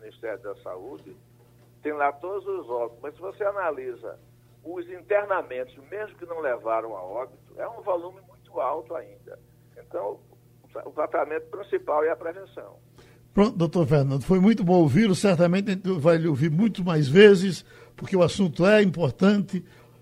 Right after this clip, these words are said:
Speaker 2: e a gente precisa dar uma, uma protegida nessa meninada. Eu estava, eh, já falei disso aqui, que eu estava ouvindo uma palestra de Luiz Felipe Pondé, filósofo,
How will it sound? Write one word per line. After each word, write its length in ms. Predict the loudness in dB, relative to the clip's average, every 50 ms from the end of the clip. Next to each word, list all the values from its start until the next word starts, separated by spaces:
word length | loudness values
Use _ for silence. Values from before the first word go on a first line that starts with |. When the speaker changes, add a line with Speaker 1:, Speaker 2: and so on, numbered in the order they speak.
| _ _ -6
Speaker 2:
e 260 | -2 -2 0 2 4 4
a 100 | 4 4
gente 240 | 2 0 -2 -2
precisa 360 | -2 -2 -2 -2 -2 -2 -2 0
dar 140 | 0 -2
uma, 180 | -2 -2 -4 -6 -6 -6 -2
uma 140 | -2 -2 -2
protegida 760 | -2 -4 -4 -2 -2 0 2 2 2 2 2 2 0 0 -2 -6 -20 -14 -4 0
nessa 280 | 2 2 4 4 2
meninada. 580 | 2 2 0 0 0 2 0 0 -2 -4 -8 -10 -8 -4 -2
Eu 120 | 0 0
estava, 600 | 0 0 0 0 2 2 2 2 2 0 0 -2
eh, 240 | -2 -4 -2 -4 -4 -6 -8 -8
já 160 | -6 -6 -6 -2
falei 300 | 0 0 2 2 0 0
disso 360 | -2 -4 -4 -4 -2 -2 -4
aqui, 380 | -6 -4 -4 -4 -4 -4 -4 -6 -12 -20 -20 -20 -20 -20 -20 -20 -20 -20 -20 -20 -20 -20 -12
que 80 | -8 -4
eu 60 | -4
estava 260 | -4 -2 -2 0 0
ouvindo 400 | 2 2 2 2 2 2 2 0
uma 180 | 0 -2 -2 -2
palestra 880 | -2 -2 -2 -2 0 0 0 0 0 -2 -4 -6 -6 -4 -2 -2 -2 -4 -6 -8 -8 -6
de 280 | -4 -4 -2 -2 -2
Luiz 240 | -2 -2 -2 -4 -4
Felipe 280 | -6 -6 -6 -6 -6 -8 -6 -6
Pondé, 480 | -4 -2 -2 0 2 2 2 0 0 -4 -8 -20 -16
filósofo, 760 | -10 -8 -4 0 2 4 4 2 2 0 -6 -6 -8 -10